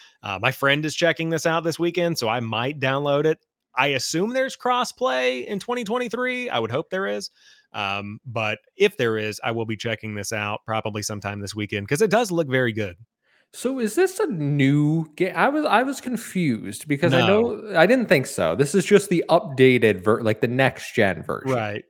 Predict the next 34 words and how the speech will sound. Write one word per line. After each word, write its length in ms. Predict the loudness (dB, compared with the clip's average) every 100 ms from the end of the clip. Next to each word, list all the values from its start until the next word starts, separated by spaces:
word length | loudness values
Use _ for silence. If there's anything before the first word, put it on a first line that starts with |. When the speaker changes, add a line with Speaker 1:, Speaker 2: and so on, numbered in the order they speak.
| -2
Speaker 1:
So, 180 | 2 4
like, 160 | 6
what 160 | 6 6
I, 220 | 6 4
what 180 | 4 4
I 80 | 4
was 140 | 2
talking 220 | 0 0
to 40 | -2
my 120 | -2
friend 200 | -2 -2
in 120 | -4
passing 340 | -6 -6 -6
about 240 | -6 -6 -8
is 160 | -10 -6
that 260 | -4 -2
basically 560 | -2 -2 -2 -4 -4 -4
this 420 | -4 -4 -4 -4
is 500 | -4 -2 -2 -4 -6 -6
a 120 | -6
big 280 | -2 -2 -2
update 380 | -4 -4 -4 -6
to 80 |
the 80 | -8
game 420 | -6 -6 -4 -6
that 180 | -6 -8
finally 380 | -6 -4 -4 -6
fulfills 420 | -8 -6 -4 -4
the 120 | -8
promise 480 | -8 -6 -6 -6 -8
of 180 | -8 -8
in-depth 460 | -6 -6 -6 -6 -8
skill 280 | -6 -6 -6
trees. 560 | -6 -4 -6 -8 -10